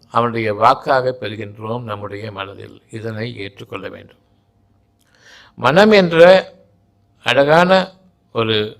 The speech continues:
அமைப்பு மனிதனுடைய நெஞ்சத்தில் இருக்கின்றது. அது ஏன் அழகு என்றால், அழகான செய்திகள் அதற்கு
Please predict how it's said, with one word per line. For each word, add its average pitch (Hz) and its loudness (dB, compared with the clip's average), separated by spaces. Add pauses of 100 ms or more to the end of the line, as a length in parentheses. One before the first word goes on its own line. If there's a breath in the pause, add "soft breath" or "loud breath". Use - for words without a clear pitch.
(140)
அமைப்பு 160 -2 (840)
மனிதனுடைய 127 -4 (100)
நெஞ்சத்தில் 120 -8
இருக்கின்றது. 101 -20 (1500)
அது 123 0
ஏன் 196 8
அழகு 170 6
என்றால், 151 2
அழகான 156 2
செய்திகள் 147 -6
அதற்கு 143 -8